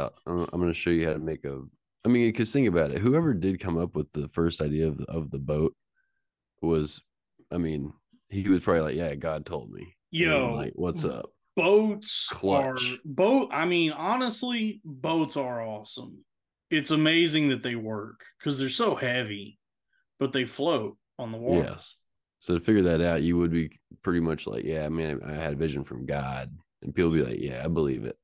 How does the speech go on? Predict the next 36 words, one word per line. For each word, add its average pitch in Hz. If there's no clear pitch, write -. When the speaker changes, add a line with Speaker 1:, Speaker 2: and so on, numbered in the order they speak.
Speaker 2:
Like, 190
hon-, 240
honestly, 285
if, 165
if 156
I 196
didn't 185
know 120
that 139
there 139
were 131
people 131
who 131
knew 123
math 113
and 123
science 120
and 127
I 127
saw 123
a 117
boat, 117
I 139
would, 139
I 143
would 143
assume, 139
like, 117
"Oh, 156
this 151
is 160
some 147
sort 139
of, 123
like, 117
divine 117